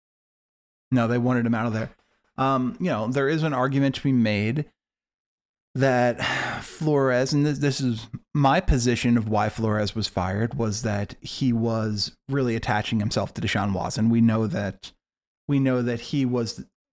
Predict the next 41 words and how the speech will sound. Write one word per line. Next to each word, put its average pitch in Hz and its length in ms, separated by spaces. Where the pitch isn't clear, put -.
al-, 123 200
again, 139 240
allegedly 147 680
at 120 80
this 123 140
point, 135 420
the 151 80
driving 127 420
force 120 280
for - 120
the 120 100
team 120 260
to 113 80
try 110 260
and 113 120
make 110 140
the - 60
trade 110 280
for 110 100
Deshaun 101 380
Watson 107 540
during 107 260
the 127 60
season 190 580
and 127 640
wanted, 127 560
uh, 117 340
to - 100
attach 117 300
himself 117 360
to - 60
Deshaun 110 360
Watson 107 340
wherever 101 320
he 107 100
went 104 300
as 104 220
a - 40
head 107 160
coaching 110 320
candidate. 139 560